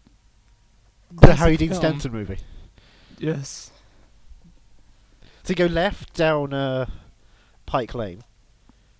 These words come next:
Speaker 2: Yeah, down Pike Lane, up to, uh, Patine Road.
Speaker 1: Now, um, there's a Tim Hortons there, but don't get confused. There's another Tim Hortons across the road, and you want to go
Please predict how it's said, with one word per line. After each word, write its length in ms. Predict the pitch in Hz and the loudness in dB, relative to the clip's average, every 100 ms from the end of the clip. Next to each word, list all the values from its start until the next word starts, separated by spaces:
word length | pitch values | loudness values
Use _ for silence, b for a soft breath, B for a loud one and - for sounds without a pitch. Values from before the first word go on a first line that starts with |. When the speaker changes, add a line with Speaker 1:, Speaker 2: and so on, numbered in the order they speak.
| _ | _
Speaker 2:
Yeah, 200 | - 135 120 | -8 -6 -6
down 220 | 131 131 | -10 -10
Pike 280 | - 160 139 | -10 -10 -8
Lane, 300 | 135 131 135 131 _ _ _ - | -6 -4 -4 -6 _ _ _ -12
up 200 | 131 - | -12 -12
to, 280 | - 117 110 | -10 -4 -2
uh, 260 | 107 107 117 - 127 - - - _ _ | 0 0 2 8 10 8 4 -20 _ _
Patine 400 | - 123 143 131 | -10 -4 0 0
Road. 320 | 123 127 127 - _ _ _ _ - - - - _ _ - - _ - - - - B B B B B B B B B | 0 -2 -4 -8 _ _ _ _ -18 -16 -16 -20 _ _ -20 -20 _ -20 -20 -20 -20 B B B B B B B B B
Speaker 1:
Now, 380 | 160 147 127 139 | -4 -2 -4 -4
um, 440 | 147 147 143 139 _ - | -4 -4 -6 -14 _ -8
there's 160 | 151 139 | -6 -4
a 40 | |
Tim 200 | - 208 | -4 -2
Hortons 420 | 180 170 127 101 | -2 -4 -8 -12
there, 220 | 101 98 | -10 -10
but 100 | 110 | -8
don't 160 | 156 175 | -4 -4
get 140 | 175 | -4
confused. 480 | 165 139 170 120 107 | -8 -8 -6 -4 2
There's 220 | 120 123 | 2 2
another 200 | 135 143 | -4 -4
Tim 160 | 147 143 | -6 -8
Hortons 360 | 127 123 120 120 | -10 -10 -12 -16
across 400 | - - 147 - | -16 -10 -10 -8
the 100 | 139 | -8
road, 260 | 143 107 | -6 -8
and 80 | 104 | -10
you 80 | 117 | -10
want 200 | 131 131 | -10 -8
to 60 | 127 | -8
go 280 | 135 131 | -4 -4